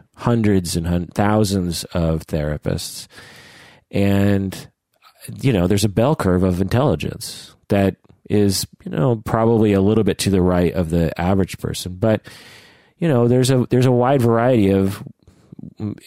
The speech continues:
anecdotally assessed I Q, uh, you know, I Qs that I see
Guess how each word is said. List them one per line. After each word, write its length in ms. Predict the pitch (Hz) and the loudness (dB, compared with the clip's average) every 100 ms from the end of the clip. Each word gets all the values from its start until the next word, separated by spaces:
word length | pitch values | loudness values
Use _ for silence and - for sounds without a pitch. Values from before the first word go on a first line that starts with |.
| - | -6
anecdotally 1160 | 107 113 117 - 110 110 107 101 95 92 87 - | -2 0 0 0 0 2 2 2 4 2 2 0
assessed 640 | 95 - 101 95 - - - | -2 0 0 0 -2 -6 -4
I 220 | 92 87 | -2 -2
Q, 560 | - - 123 85 82 - - _ - | -2 -2 2 2 2 -2 -10 _ -8
uh, 600 | 82 78 78 80 50 50 - _ | -4 -2 -2 -2 -4 -6 -8 _
you 80 | 90 | -8
know, 240 | 76 76 95 _ _ _ | -6 -6 -8 _ _ _
I 80 | 101 | -4
Qs 380 | 95 135 107 85 | 0 2 2 2
that 100 | 85 | 0
I 80 | 78 | -2
see 440 | - 80 71 78 | -4 -6 -8 -8